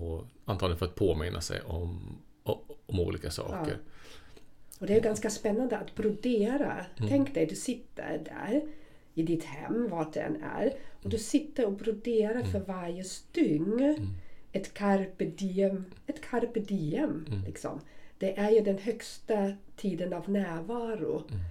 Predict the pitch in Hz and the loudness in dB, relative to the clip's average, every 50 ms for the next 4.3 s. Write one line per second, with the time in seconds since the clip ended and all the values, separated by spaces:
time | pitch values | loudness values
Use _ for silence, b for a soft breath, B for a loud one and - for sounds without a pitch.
0 | B B B - 165 196 202 196 156 165 170 175 208 254 240 180 151 151 160 156 | B B B -2 0 2 2 2 2 -2 -2 0 0 0 2 2 0 -2 -4 -4
1 | 151 165 165 165 156 - - - - - - 175 165 160 160 160 151 - - - | -4 -4 -2 -2 -4 -6 -8 -12 -16 -10 -6 -2 0 0 0 0 -2 -4 -6 -8
2 | 196 185 160 151 - - 190 269 285 233 196 - - - - - - 87 87 - | -6 -6 -6 -6 -6 -8 -8 -8 -8 -10 -12 -12 -12 -10 -6 -6 -4 -4 -4 -6
3 | - - - - - - - - - - - 170 160 151 156 160 170 160 156 160 | -8 -10 -10 -8 -8 -10 -8 -6 -6 -6 -6 -6 -6 -6 -4 -4 -4 -2 0 0
4 | 156 156 160 160 156 | 0 0 -2 -2 -4